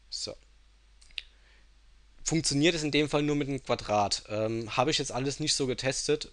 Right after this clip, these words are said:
Wir gucken einfach mal, ob's funktioniert einigermaßen. Aber unsere Bubbles sind ja, die sind ja gleichmäßig im Viereck. Die sind ja, es sind so, glaub ich, sechzehn mal sechzehn oder zweiunddreißig mal zweiunddreißig Pixel. Von daher passt es jetzt an dieser Stelle einfach.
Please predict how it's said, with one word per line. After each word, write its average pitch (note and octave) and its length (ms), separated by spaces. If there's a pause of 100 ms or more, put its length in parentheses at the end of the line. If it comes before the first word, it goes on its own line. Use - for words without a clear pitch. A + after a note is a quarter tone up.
Wir B2+ 140
gucken C3 240
einfach A2 180
mal, G#2+ 100
ob's G2+ 140
funktioniert F2+ 520
einigermaßen. F2 540
Aber A2+ 120
unsere C#3 260
Bubbles A#2+ 400
sind B2+ 140
ja, A2 240 (180)
die G#2+ 60
sind B2+ 140
ja A2 120
gleichmäßig G2+ 800
im F2+ 80
Viereck. - 420
Die F#2 100
sind G2+ 200
ja, F#2 240 (340)
es - 80
sind B2 160
so, B2 60
glaub A2+ 200
ich, G2+ 80
sechzehn A#2+ 380
mal G#2 100
sechzehn A2 440
oder G#2+ 100
zweiunddreißig A2 440
mal G2+ 120
zweiunddreißig G#2+ 540
Pixel. D3+ 320 (340)
Von A2+ 200
daher A2+ 320
passt - 340
es A2 80
jetzt G2 140
an F#2+ 100
dieser F#2+ 260
Stelle G2 320
einfach. G#2+ 380